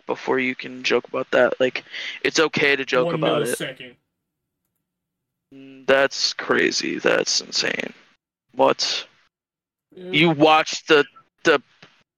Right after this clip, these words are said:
Speaker 1: the plane hit the tower, and you're like, "Oh my God, that's, I can't joke about that." One second later, man,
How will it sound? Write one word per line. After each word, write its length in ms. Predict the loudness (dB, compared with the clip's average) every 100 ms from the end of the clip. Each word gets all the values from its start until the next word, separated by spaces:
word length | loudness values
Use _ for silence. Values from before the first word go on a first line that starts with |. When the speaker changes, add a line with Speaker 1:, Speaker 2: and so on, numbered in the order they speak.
| 2
Speaker 1:
the 200 | 4 4
plane 380 | 2 0 2 2
hit 140 | -2
the 120 | -2 -2
tower, 560 | 0 0 0 -2 -6
and 80 | -10 _ _ _ _ _ 2
you're 100 | 4
like, 280 | 2 0 -6 -4 -6 0 4
"Oh 240 | 6 6
my 220 | 6 4 4
God, 280 | 4 4
that's, 300 | 2 0 -2 0 2 4
I 100 | 0
can't 280 | 0 -2 0
joke 240 | -2 -2
about 260 | 2 2 2
that." 220 | 0 0 -4 _
One 320 | -6 0 0
second 420 | 0 -2 -2 -6 -2
later, 400 | 2 2 2 -2 _ _ _ _ _ _
man, 680 | -2 2 2 2 2 0 -2